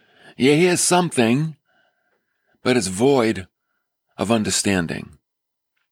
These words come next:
But dynamic listening, oh, it's totally different. Matter of fact, it's so important that the Apostle James, he wrote about it. Yes, he did.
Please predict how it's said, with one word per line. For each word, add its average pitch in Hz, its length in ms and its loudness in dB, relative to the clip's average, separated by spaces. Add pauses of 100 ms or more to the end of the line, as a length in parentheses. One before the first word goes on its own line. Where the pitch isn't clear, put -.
(400)
But 127 160 0
dynamic 139 540 0
listening, 123 480 0
oh, 147 680 0 (400)
it's - 120 -14
totally 131 380 2
different. 117 440 -4 (520)
Matter 120 220 2
of - 80 -2
fact, 135 340 0 (400)
it's 123 180 0
so 185 280 2
important 147 680 -2 (520)
that 131 160 2
the 127 100 -2
Apostle 139 460 0
James, 120 520 -2 (140)
he 165 140 2
wrote 185 220 4
about 131 280 2
it. 156 160 0 (500)
Yes, 110 260 0
he 151 100 0
did. 165 400 0